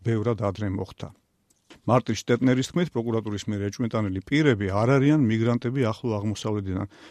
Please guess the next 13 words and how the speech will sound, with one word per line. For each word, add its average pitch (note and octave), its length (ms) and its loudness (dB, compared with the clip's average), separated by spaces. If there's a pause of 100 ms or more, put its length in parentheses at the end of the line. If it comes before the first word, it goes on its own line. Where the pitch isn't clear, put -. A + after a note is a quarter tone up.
(360)
ერთ-ერთი B2 380 2 (100)
გერმანიის B2+ 580 2
მოქალაქეა, D#3 540 0
ხოლო G2 180 -2
მეორეს, A2+ 480 2
გერმანიაში G#2 580 0
ხანგრძლივი A2+ 380 0
ბინადრობის G2+ 640 -4
უფლების G2 340 -6
მქონე F#2+ 240 -4
პირს, - 240 -8
თურქეთის - 480 -10
პასპორტი G2 500 -6